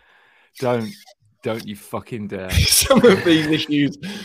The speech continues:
Speaker 2: some of these issues we face, and, and you and I really do, don't we, James? These, some of these issues we
Speaker 1: Yeah.
Speaker 2: face have remarkable similarities with A S D, with autism disorder,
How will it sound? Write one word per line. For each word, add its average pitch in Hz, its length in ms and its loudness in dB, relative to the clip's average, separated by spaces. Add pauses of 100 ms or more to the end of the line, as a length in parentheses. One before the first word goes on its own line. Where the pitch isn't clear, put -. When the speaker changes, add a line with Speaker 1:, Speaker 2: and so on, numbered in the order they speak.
(300)
Speaker 2:
some 185 140 0
of 196 80 8
these 170 140 6
issues 127 360 2
we 123 120 4
face, 101 580 0
and, 107 200 0
and 123 380 -2
you 170 180 8
and 160 80 8
I 151 100 8
really 135 260 6
do, 143 180 4
don't 127 140 4
we, 113 60 -2
James? 98 200 -4
These, 139 200 -2
some 151 100 0
of 135 60 0
these 120 120 -2
issues 101 240 -8
we 113 120 -4
Speaker 1:
Yeah. - 60 -10
Speaker 2:
face 87 320 -8 (120)
have 120 180 -8
remarkable 127 600 0
similarities 95 520 -10
with 90 180 -12 (100)
A 90 120 -4
S 90 180 -10
D, 80 140 -12
with 87 120 -12
autism 82 480 -12
disorder, - 400 -14